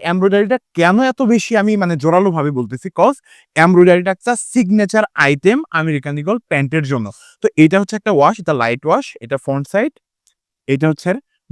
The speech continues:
ব্যাক সাইড। এখানে আমি একটা জিনিস না দেখাইলেই না, এই যে দেখতেছেন না লুকটা, এটা কিন্তু একটু মোটা, এটা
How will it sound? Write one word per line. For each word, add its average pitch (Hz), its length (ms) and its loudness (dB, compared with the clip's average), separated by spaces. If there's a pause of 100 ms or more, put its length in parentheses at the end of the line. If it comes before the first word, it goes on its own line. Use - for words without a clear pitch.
(180)
ব্যাক 127 180 0 (120)
সাইড। 196 240 0 (200)
এখানে 285 280 0
আমি 202 120 0
একটা 147 200 -6
জিনিস 147 160 -2 (120)
না 131 140 0
দেখাইলেই 117 440 -4
না, 143 60 -6 (520)
এই 262 80 6 (100)
যে 277 80 4 (120)
দেখতেছেন 156 460 0
না 302 60 2 (120)
লুকটা, 135 320 0 (320)
এটা 208 160 -2
কিন্তু 262 140 -4 (120)
একটু - 420 -2 (120)
মোটা, 180 280 0
এটা 165 120 -2